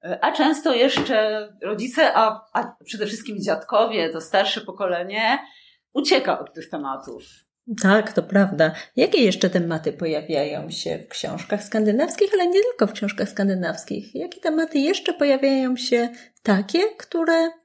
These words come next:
Speaker 2: być może są pewnego rodzaju trendem, być może nowością, być może nie każdy do nich dotarł, nie zdaje sobie sprawy z tego, że już są w tym momencie i można z tego korzystać?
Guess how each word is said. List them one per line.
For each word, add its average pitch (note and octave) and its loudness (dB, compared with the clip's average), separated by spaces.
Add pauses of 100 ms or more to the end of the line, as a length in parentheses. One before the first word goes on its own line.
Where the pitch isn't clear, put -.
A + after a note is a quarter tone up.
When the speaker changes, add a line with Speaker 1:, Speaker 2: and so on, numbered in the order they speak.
Speaker 2:
być F#3+ -8
może B3 2
są B3 -2
pewnego A3+ 4
rodzaju G3+ 2
trendem, G3+ -2
być - -4
może G3 2
nowością, F#3 -2
być A3+ 0
może G#3 4
nie A3+ 4
każdy - 0
do G3 4
nich G3 0
dotarł, - 0
nie F#3 4
zdaje F#3 2
sobie - -4
sprawy - -2
z - -12
tego, G#3 -4
że A3 -4
już C#4+ -2
są G#3 0
w A3+ -10
tym A3 0
momencie G#3 0
i F#3+ 2
można G#3+ 2
z G#3+ -6
tego G3 2
korzystać? F#3+ 0